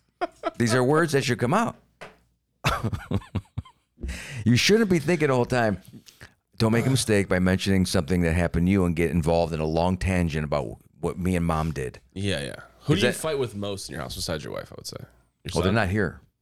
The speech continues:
Speaker 1: No, come on.
Speaker 2: They're not here no more.
Speaker 1: No, I know, but, like, when you're on a re-, on average.
Speaker 2: Well, me and my son would, it wouldn't be like a fight fight. It would be
Speaker 1: No,
Speaker 2: more like
Speaker 1: argue and shit. Butt heads.
Speaker 2: he, we'd have disagreements.
Speaker 1: Yeah, yeah.
Speaker 2: But I was really good at not going too far with it.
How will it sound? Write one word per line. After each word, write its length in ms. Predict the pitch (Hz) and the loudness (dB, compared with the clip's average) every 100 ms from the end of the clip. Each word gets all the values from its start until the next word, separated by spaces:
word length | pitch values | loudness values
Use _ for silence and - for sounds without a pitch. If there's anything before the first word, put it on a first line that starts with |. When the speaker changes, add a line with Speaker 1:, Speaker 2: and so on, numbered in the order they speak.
| _ _ _ _ _ | _ _ _ _ _
Speaker 1:
No, 220 | 95 78 | -6 -4
come 140 | 95 | -8
on. 100 | - - _ _ _ | -10 -16 _ _ _
Speaker 2:
They're 80 | 131 | -4
not 120 | 160 | -2
here 100 | 226 | -2
no 100 | 302 | -4
more. 220 | 71 62 _ - | -8 -12 _ -8
Speaker 1:
No, 80 | 131 | -2
I 60 | |
know, 160 | 160 117 | 0 0
but, 80 | 95 | 0
like, 140 | 95 | 0
when 140 | 107 104 | -2 -4
you're 300 | 104 98 - _ _ 98 | -6 -8 -12 _ _ -2
on 100 | 110 | -2
a 40 | |
re-, 120 | 110 98 | -2 -4
on 200 | 117 120 | -6 -6
average. 420 | 120 92 87 - | -6 -10 -10 -4
Speaker 2:
Well, 80 | 151 | 0
me 120 | 202 | 2
and 60 | 165 | 2
my 120 | 113 | 0
son 440 | - 120 110 95 | 0 0 2 2
would, 300 | 85 80 67 - | 2 0 -2 -8
it 60 | - | -6
wouldn't 360 | 131 127 92 85 | -4 -4 -6 -6
be 180 | 95 85 | -6 -4
like 220 | 71 67 | -6 -6
a 80 | 58 | -10
fight 580 | - - - 98 98 - | -12 -18 -6 0 0 -2
fight. 380 | - 87 92 - | -2 0 0 -2
It 40 | |
would 140 | 78 - | -10 -6
be 80 | 82 | -4
Speaker 1:
No, 120 | 82 | 0
Speaker 2:
more 180 | 82 82 | 0 2
like 260 | 78 76 | 0 -2
Speaker 1:
argue 180 | 98 95 | -6 -12
and 180 | 92 95 | -12 -14
shit. 180 | - 95 | -16 -10
Butt 160 | 104 | -8
heads. 440 | 101 107 107 - - _ _ _ _ | -6 -8 -10 -18 -20 _ _ _ _
Speaker 2:
he, 220 | - 131 151 | -10 -6 -2
we'd 200 | 160 160 | 0 0
have 180 | 117 | 0
disagreements. 1200 | 110 - 110 92 113 127 123 120 113 - - - 104 | -2 -2 -4 0 2 2 2 0 -2 -4 -4 -4 -4
Speaker 1:
Yeah, 280 | 101 80 73 | -4 -8 -12
yeah. 60 | - _ _ _ _ - | -20 _ _ _ _ 0
Speaker 2:
But 80 | 139 | 0
I 60 | |
was 220 | 160 139 98 | 2 0 0
really 240 | 120 104 | 0 0
good 340 | 78 98 95 85 | -2 0 2 2
at 60 | |
not 180 | 82 78 | 0 -2
going 200 | 78 73 | -2 -4
too 140 | - 73 | -4 -6
far 260 | - 69 | -4 -4
with 140 | 52 | -4
it. 120 | 50 | -12